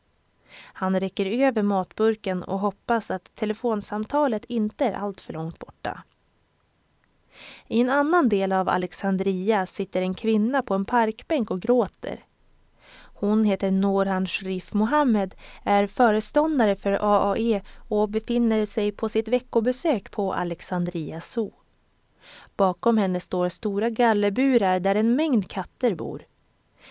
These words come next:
Tidigare har hon varit och hälsat på hundarna som hon upplever har det allra värst på hela djurparken. "Så här blir det varje gång jag kommer hit.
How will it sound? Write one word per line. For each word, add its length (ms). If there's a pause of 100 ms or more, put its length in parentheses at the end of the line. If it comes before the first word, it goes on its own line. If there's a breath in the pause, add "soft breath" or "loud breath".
(160 loud breath)
Tidigare 560
har 200
hon 120
varit 280
och 60
hälsat 340
på 200
hundarna 520 (200 soft breath)
som 240
hon 120
upplever 720
har 180
det 120
allra 400
värst 420
på 120
hela 240
djurparken. 800 (1300 loud breath)
"Så 180
här 200
blir 180
det 100
varje 340
gång 320
jag 100
kommer 220
hit. 540